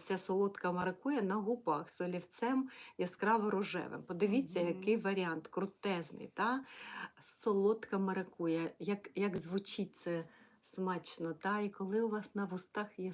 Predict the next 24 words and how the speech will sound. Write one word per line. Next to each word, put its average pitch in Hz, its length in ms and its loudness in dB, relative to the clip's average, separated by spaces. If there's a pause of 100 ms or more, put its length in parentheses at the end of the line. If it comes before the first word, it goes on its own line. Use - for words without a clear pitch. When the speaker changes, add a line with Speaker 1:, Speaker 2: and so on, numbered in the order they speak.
(120)
Speaker 1:
солодка 175 480 -2
маракуя, 175 500 -2
Speaker 2:
Яку 226 160 6
хочеться 247 480 6
Speaker 1:
чого, 240 200 12
Speaker 2:
з'їсти. 277 520 12 (160)
Speaker 1:
чого 254 380 10
ви 269 240 10
очікуєте 277 720 10
від, 262 320 6
е, 208 60 8 (380)
м, 196 480 2
людей, 202 520 8
які 226 220 4
будуть 208 260 6
з 185 60 0
вами 208 280 8
зустрічатися? 208 680 2
Я 196 60 4
вже 190 140 0
мовчу 170 420 -2
про 180 340 0
наших, 175 400 -2 (480)
е, 165 280 0